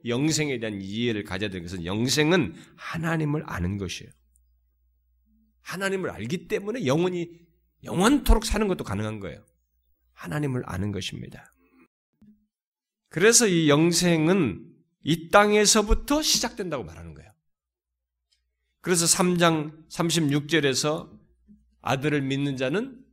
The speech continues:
영생이 있을 것이다. 미래 시제로 말하지 않고 영생이 있고라고 하는 현재 시제를 쓰고는 것입니다.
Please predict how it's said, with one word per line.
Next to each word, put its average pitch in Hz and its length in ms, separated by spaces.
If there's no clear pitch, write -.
영생이 175 920
있을 170 360
것이다. 214 400
미래 160 280
시제로 170 300
말하지 131 320
않고 135 400
영생이 127 600
있고라고 113 760
하는 107 360
현재 226 400
시제를 156 300
쓰고는 139 320
것입니다. - 480